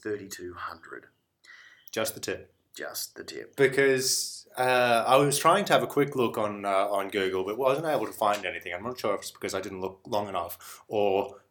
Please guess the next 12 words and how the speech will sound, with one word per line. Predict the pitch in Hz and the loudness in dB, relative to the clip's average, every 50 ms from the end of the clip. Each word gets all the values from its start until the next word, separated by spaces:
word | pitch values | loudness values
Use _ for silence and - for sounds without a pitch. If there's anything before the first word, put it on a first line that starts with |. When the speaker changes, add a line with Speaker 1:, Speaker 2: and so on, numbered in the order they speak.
| _ | _
Speaker 2:
if, | - 113 104 95 - - 107 | -4 -2 -2 -2 -2 -2 0
uh, | 95 90 87 90 | 0 0 0 0
just | 90 92 - | -4 -6 -6
no | 113 104 101 95 | -4 -4 -2 -2
one's | 92 90 92 - | -2 -4 -6 -6
done | - 95 90 87 | -6 -6 -6 -6
this | 87 90 - | -8 -8 -4
research. | 120 120 135 131 131 - 90 87 - - - - - - - - - - _ _ _ _ _ | -2 -2 0 0 -2 -2 -4 -4 -4 -6 -10 -14 -14 -16 -20 -20 -20 -20 _ _ _ _ _
Um, | - 110 113 117 113 110 113 | 4 4 6 6 4 2 0
how | - 127 151 165 170 | 2 4 4 6 6
many | 170 165 139 | 4 0 0
times | 123 - 127 120 117 117 117 113 113 110 107 107 - | 0 0 0 0 2 2 0 0 -2 -4 -6 -8 -10